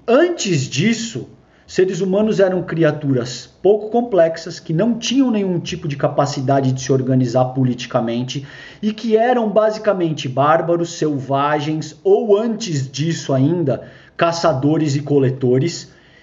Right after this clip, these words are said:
que viviam coletando, caçando aquilo que eles precisavam pra fazer a manutenção da sua própria subsistência. Novos achados, so-, sobretudo na área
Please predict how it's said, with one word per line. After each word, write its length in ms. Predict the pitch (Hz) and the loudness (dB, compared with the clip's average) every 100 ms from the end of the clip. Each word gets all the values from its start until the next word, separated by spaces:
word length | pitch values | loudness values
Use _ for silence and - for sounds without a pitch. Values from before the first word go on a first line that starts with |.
| _ _ | _ _
que 460 | - 160 170 170 - | -4 0 0 -2 -12
viviam 640 | 139 131 180 131 170 226 | -8 -4 -2 -2 0 0
coletando, 800 | 220 196 185 156 - 160 196 185 | 2 4 4 2 2 4 4 0
caçando 560 | - 165 160 - 170 175 | 0 0 2 0 2 2
aquilo 260 | - 170 | 0 -2
que 80 | 160 | 0
eles 140 | 165 - | -2 -2
precisavam 640 | 160 139 156 151 151 165 | -8 -6 0 2 2 0
pra 120 | 156 | 0
fazer 260 | 147 151 151 | 2 0 2
a 40 | |
manutenção 840 | 151 147 147 139 135 139 139 131 - - - - - - | 2 0 2 2 2 2 2 0 -4 -16 -20 -20 -16 0
da 140 | 131 | 0
sua 280 | 131 143 135 | 2 2 2
própria 800 | 135 123 127 127 131 127 123 123 - - _ | 2 2 2 2 4 4 2 -2 -14 -20 _
subsistência. 920 | - 135 - 143 - 110 92 - 101 - - - - - _ _ - | -4 -2 -2 -8 -8 -10 -10 -12 -16 -20 -20 -20 -20 -20 _ _ -4
Novos 840 | 175 185 240 285 311 247 165 139 | 0 2 4 6 4 4 0 2
achados, 760 | 143 - 160 165 160 120 117 - | 2 2 4 4 2 0 -6 -10
so-, 260 | - 143 139 | -4 -2 0
sobretudo 420 | 143 135 127 170 | 0 -2 0 0
na 140 | 160 | 2
área 480 | 143 143 139 131 120 | 4 4 4 4 2